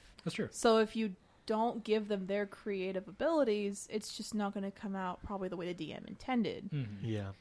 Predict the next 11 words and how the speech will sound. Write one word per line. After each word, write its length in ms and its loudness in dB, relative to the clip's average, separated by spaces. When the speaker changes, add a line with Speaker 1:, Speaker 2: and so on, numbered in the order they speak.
Speaker 1:
'Cause 200 -4
there, 180 2
there's 300 2
times 920 -2
where 180 2
you 200 -2
need 260 -4
to 120 -4
limit 280 -2
the 80 -8
players 600 -6